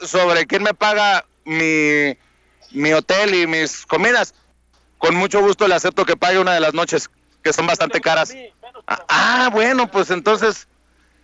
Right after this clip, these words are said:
le mando un saludo a todas las personas que no están de acuerdo con Sin Censura, que nos critiquen,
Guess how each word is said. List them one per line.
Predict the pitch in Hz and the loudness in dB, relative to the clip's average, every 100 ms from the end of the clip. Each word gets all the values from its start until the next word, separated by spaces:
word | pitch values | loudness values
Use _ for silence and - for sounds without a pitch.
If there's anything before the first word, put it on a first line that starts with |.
| _ _ | _ _
le | 147 180 | 0 2
mando | 208 233 | 2 2
un | 226 | 2
saludo | 214 220 233 | 2 2 2
a | 214 | 0
todas | 226 240 233 | 0 2 2
las | 190 | 0
personas | - 185 196 226 226 202 - _ | -2 -2 0 0 0 -2 -10 _
que | - 226 | -2 0
no | 277 | 0
están | 311 311 294 | 0 0 0
de | |
acuerdo | 277 262 277 262 | 0 0 0 0
con | 233 214 | 0 -2
Sin | 214 | -2
Censura, | 202 208 185 240 240 202 _ _ | 0 -2 0 0 2 0 _ _
que | 233 262 | -2 0
nos | 254 | 0
critiquen, | 247 240 - 294 247 269 233 | 0 -2 0 0 2 0 0